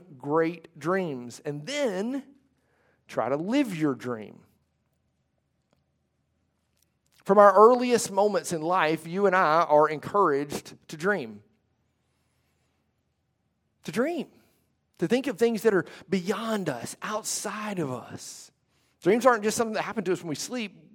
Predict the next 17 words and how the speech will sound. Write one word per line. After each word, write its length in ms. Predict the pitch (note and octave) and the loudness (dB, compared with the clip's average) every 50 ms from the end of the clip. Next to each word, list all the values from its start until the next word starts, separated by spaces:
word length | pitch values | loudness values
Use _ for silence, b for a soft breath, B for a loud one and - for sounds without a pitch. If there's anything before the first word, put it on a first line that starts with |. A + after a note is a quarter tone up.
| - D3+ | -20 -8
Quite 200 | - - F#3 F3 | -4 -2 0 0
often, 300 | F3 G#3 B3 - G#3 F#3+ | 0 0 -2 0 0 2
they 100 | E3+ D#3+ | 2 2
happen 220 | E3 G3+ G#3 G3 E3 | 2 0 -2 0 2
a 60 | D#3 | 2
lot 240 | D#3+ F3+ E3+ F3 D#3+ | 2 2 0 -4 -6
more 640 | D3+ D3 D#3 F#3+ A3+ B3 A3+ D3 C#3+ D3 E3 E3 B B B B B B | -6 -2 0 2 2 2 4 2 2 2 0 -2 B B B B B B
when 180 | B F3+ F#3 F3 | B -2 0 2
we're 200 | E3 F3+ F3+ E3+ | 2 4 4 4
awake. 560 | D3+ D3+ C#3+ E3 G3 A3 F#3 C#3 A#2 - - - - - _ _ _ _ _ _ _ _ _ _ _ _ _ _ _ _ _ - | 4 4 2 2 0 0 0 -4 -8 -14 -20 -20 -20 -20 _ _ _ _ _ _ _ _ _ _ _ _ _ _ _ _ _ -4
And 140 | - F3+ D#3+ | -4 -2 0
dreams 520 | D3 F#3 B3 C#4+ B3+ G#3+ A#3+ C4+ C4+ A3 | 0 0 2 2 2 2 0 2 4 4
are 100 | G#3 F3+ | 4 4
usually 600 | F3 D#3+ D#3+ G3 A#3+ C#4+ B3+ F#3+ D#3 C3+ C#3 D3+ F3 | 4 2 -2 -2 0 0 0 -2 -2 -2 -4 -4 -4
centered 640 | - - - - F#3+ A3 A#3 - D3+ C3+ C#3 C3+ | -6 -8 -6 -4 -4 -4 -4 -4 -4 -4 -2 -2
on 180 | C3+ C3+ C3+ C3+ | -2 -2 0 0
us. 520 | F#3 A3 - - - - - - - - | 0 -2 -2 -6 -14 -20 -20 -20 -20 -20